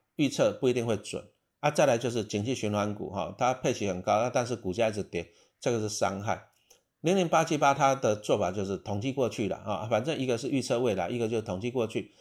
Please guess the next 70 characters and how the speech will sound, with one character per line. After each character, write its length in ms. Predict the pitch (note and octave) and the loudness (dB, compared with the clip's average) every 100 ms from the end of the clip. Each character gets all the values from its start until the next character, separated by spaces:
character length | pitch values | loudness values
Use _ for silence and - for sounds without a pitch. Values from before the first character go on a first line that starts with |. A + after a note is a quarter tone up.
| _ _ | _ _
啊， 220 | - B2+ | 0 2
八 180 | D3 C#3 | 4 2
七 120 | C#3+ | 2
八 140 | C#3 B2 | 2 4
就 140 | B2+ | 4
是 100 | B2+ | 0
统 220 | B2 G2 | 0 -4
计 140 | F#2+ B2+ | -2 -2
过 180 | - C3 | 2 2
去 200 | D#3 D#3 | 4 2
一 40 | |
年 180 | C3 A2 | 2 0
跟 200 | C3 B2+ | 0 0
过 140 | C#3 | 0
去 120 | B2+ | 0
三 200 | B2 C3 | 0 0
年 140 | B2+ G#2+ | 0 -2
平 200 | A2 G#2+ | -2 -2
均 160 | B2 | 0
的 100 | A2+ | 0
殖 220 | G2 G2 G2+ | -2 -2 0
利 160 | B2+ | 0
率， 200 | A#2+ A2+ - _ _ | 0 -2 -6 _ _
啊， 220 | - F2+ A#2+ | -8 -6 0
来， 260 | G#2+ A2 A2+ | 0 0 2
来， 280 | A2+ A#2 - | 0 0 -2
来 160 | A2+ | -2
决 160 | A2+ A#2 | 0 0
定 140 | D3 A#2+ | 0 -2
成 120 | A2+ | 0
分 160 | B2+ | -2
股。 180 | G2 - _ _ _ | -2 -8 _ _ _
那 160 | F#3 G3 | 0 2
这 120 | A3 | 2
样 120 | F3+ | 2
子 100 | C#3 | 0
有 120 | A#2+ G#2+ | 2 2
一 60 | |
个 100 | B2+ | 2
好 300 | - F#2+ E2+ | 0 -2 -4
处， 240 | G2 A#2 G2+ | -4 -4 0
就 160 | C#3+ | 0
是 80 | C3+ | -2
表 180 | - F#2 | -2 -2
示 160 | A#2 | -2
说 200 | A2+ G#2+ - _ _ | 0 -2 -2 _ _
它 160 | - F3+ | -2 -2
挑 440 | - - D#3+ D#3+ | -4 0 0 0
到 280 | D#3 D#3+ A#2+ | 2 2 4
的 140 | A2+ | 2
都 120 | A2 | 2
是 100 | A#2+ | 0
过 220 | B2+ F3+ D3 | 0 4 4
去 160 | D#3+ | 4
一 60 | C#3+ | 2
年 180 | A2 A2 | 0 0
跟 180 | B2+ | -4
过 140 | A#2+ B2 | 0 0
去 140 | A#2+ | 0
三 180 | A2 A2 | 0 0
年 120 | G2+ | -2
表 240 | - G2+ F2+ | -2 -2 0
现 200 | C#3+ G#2+ | -2 -2
很 200 | G#2+ B2 | -4 0
好 180 | G#2 | 0
的 300 | E2+ - F2+ - _ _ _ | 0 -2 -4 -6 _ _ _
好 320 | - F2+ F#2 | -2 0 0
学 240 | - F#2+ | -2 -4
生 220 | F#2+ G2 F#2+ | -4 -4 -4
嘛， 200 | F2+ | -4